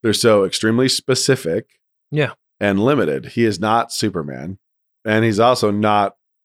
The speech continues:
Speaker 1: in such a weird, broken way Batman, you know, where it's just, "I have billions of dollars."
Speaker 2: Unlimited resources, yeah.
Speaker 1: Yeah.
Speaker 2: He's got web and climbing ability.
Speaker 1: Yeah. It's like, I'm super healing. He's athletic, whatever. But
Speaker 2: Yeah.
Speaker 1: it's,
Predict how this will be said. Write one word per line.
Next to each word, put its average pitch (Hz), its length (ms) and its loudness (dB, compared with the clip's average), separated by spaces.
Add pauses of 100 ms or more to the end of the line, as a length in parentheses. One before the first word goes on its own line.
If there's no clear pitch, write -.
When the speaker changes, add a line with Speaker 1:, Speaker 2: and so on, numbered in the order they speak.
(160)
Speaker 1:
in 104 160 -4
such 107 220 0
a 95 80 2
weird, 98 560 -2 (320)
broken 95 480 -2
way 82 420 -4 (480)
Batman, 76 540 -4 (420)
you 87 120 -10
know, 76 180 -8
where 80 180 -6
it's 71 120 -10
just, 80 120 -12 (180)
"I 92 140 0
have 85 180 -2
billions 92 360 -2
of 73 100 -14
dollars." 87 380 -2
Speaker 2:
Unlimited 117 400 -2
resources, 101 640 -4
yeah. 98 100 -2
Speaker 1:
Yeah. 73 220 -2 (500)
Speaker 2:
He's 143 160 -2
got 135 220 0
web 143 300 4
and 131 140 -2
climbing 123 340 0
ability. 92 440 -8 (120)
Speaker 1:
Yeah. 156 180 2 (220)
It's 107 80 -8
like, 98 220 -4
I'm 92 400 -4 (420)
super 123 280 2
healing. 120 300 2
He's 117 120 0
athletic, 95 520 0
whatever. 95 420 0
But 107 140 0
Speaker 2:
Yeah. 95 120 -2
Speaker 1:
it's, - 220 -12